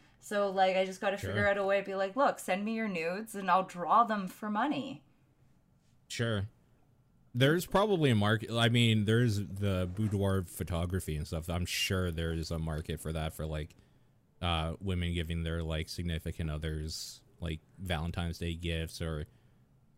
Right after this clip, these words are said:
Speaker 2: whatever.
Speaker 1: Ah.
Speaker 2: Like, I'm sure there's a market for that.
Speaker 1: Yeah, so, like, let's target really rich women.
Speaker 2: Yeah.
Speaker 1: And then they'll absolutely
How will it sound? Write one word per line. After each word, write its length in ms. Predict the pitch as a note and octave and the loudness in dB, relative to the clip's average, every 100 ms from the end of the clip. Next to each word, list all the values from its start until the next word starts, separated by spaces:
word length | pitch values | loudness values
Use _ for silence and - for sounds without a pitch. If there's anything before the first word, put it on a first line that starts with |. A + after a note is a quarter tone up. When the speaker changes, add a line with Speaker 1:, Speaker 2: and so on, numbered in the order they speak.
| - | -16
Speaker 2:
whatever. 180 | - G#3+ | -6 0
Speaker 1:
Ah. 320 | A3 G2+ F2+ F2+ | 2 2 0 -4
Speaker 2:
Like, 180 | F2 G#2 | -4 -2
I'm 140 | G2 | -2
sure 220 | - F2 | -2 -4
there's 220 | D2+ D2+ | -4 -8
a 40 | D#2+ | -8
market 340 | B1+ G#1 D2 | -8 -8 -10
for 120 | - C#2 | -10 -10
that. 240 | - - F#3+ A#3+ | -10 -12 -6 0
Speaker 1:
Yeah, 320 | A#3+ F#3+ C#3+ | 2 2 0
so, 220 | - A#3 | -4 -6
like, 260 | G3+ G3+ - | -4 -4 -6
let's 160 | G#3 | -10
target 280 | - A#3+ A#3 E3+ | -4 -2 -2 -4
really 260 | G3 A3 A#3+ | -4 -2 -4
rich 480 | D#3+ E3+ - - | -4 -8 -8 -10
women. 540 | - D#3+ D3+ E3+ B3+ C4+ _ _ _ _ _ _ _ _ | -6 -4 -2 -2 -2 -4 _ _ _ _ _ _ _ _
Speaker 2:
Yeah. 260 | - F2 D#2+ - - | -8 -6 -6 -10 -4
Speaker 1:
And 260 | G3+ G#3 G3+ | 0 0 0
then 300 | G3 F#3 - _ _ | 2 0 -2 _ _
they'll 480 | F#3+ - G3 A3 G#3 - | -12 -4 0 0 -2 2
absolutely 1600 | G3 G#3 A#3 - D4 A#3 G3 G3 A3+ G3+ G3+ G3+ G3+ E3 D#3 | 6 6 6 0 -2 -2 -2 -2 -2 -4 -6 -4 -2 -2 -4